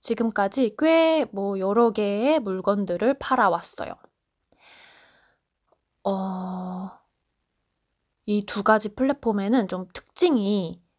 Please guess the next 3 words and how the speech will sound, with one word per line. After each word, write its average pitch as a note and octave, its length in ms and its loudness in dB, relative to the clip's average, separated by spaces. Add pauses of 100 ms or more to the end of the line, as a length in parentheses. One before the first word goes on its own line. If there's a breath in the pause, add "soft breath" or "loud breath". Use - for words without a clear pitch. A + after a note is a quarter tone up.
(100)
있습니다. - 580 -8 (2500 soft breath)
어, - 420 -6
중고나라는, A3+ 1200 0